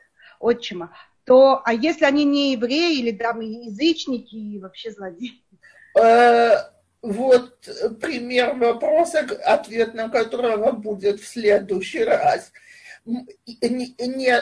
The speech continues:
Speaker 2: э, не помню, или я это сказала как следующий, или через два урока, что мы поговорим о р-, э, Баалей Тшува и Герим, потому что понятно, что там есть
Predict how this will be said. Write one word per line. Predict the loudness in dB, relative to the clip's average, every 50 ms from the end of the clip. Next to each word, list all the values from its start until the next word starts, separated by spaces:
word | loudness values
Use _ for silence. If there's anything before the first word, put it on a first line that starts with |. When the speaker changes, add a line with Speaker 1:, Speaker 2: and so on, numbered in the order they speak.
| 2 2
Speaker 2:
э, | 4 4 4 4
не | 2 -4 -8 -8
помню, | 0 4 4 4 4 2 0 -4 -4
или | -2 -2 -2 -2 0 -2
я | -2 -2 -4 -2 0 4 6 6 6
это | 4 4 0 -2 -2
сказала | 0 2 2 4 4 4 4 4 4 4 2
как | 2 2 0 0 -2
следующий, | -6 -8 0 2 2 2 2 0 -4 -6 -6 -6 -6 -6 -4
или | -4 -4 -4 -6 -6
через | -6 -8 -6 -4 -4 -4 -4 -6
два | -10 -4 2 4 6 6 8 6 6
урока, | 4 2 2 0 0 0 0 0 2 2 2 2 0 -4 _ -20 -20 -20 _ _
что | -14 -10 -2 0 0 0
мы | 2 0 -2 -2 2
поговорим | 2 2 4 6 4 4 6 8 8 8 6 4 2 0 -4 -4 -6 -6 -8 -12 -16 _ _ -2
о | 2 4 8 8 10 10 10 8 8 8 8 8 8 6 4 2 0
р-, | 0
э, | 2 4 4 2 2 2 2 2 4 4 6 6 6 4 4 0 _ _ _ _ _
Баалей | -16 -2 4 6 8 8 8 8 6 4 2 2 0 -2
Тшува | -4 -6 -6 -6 -6 -6 0 2 4 6 6 4
и | 2 0 -2 -8
Герим, | -12 -12 -10 -8 -4 -4 -2 -4 -4 -6 -10 -14 -16 -18 -4 2
потому | 2 2 2 2 -2 -4 -4 -4 -4 -4 -4
что | -4 -6 -4 0 2 4 4 2 2 2
понятно, | 2 2 2 0 2 2 2 2 0 -2 -4 -4 -4 -4
что | -4 -6 -4
там | -2 0 0 -2 -4
есть | -8 -6 -4 -4 -4 -4 -8 -12 _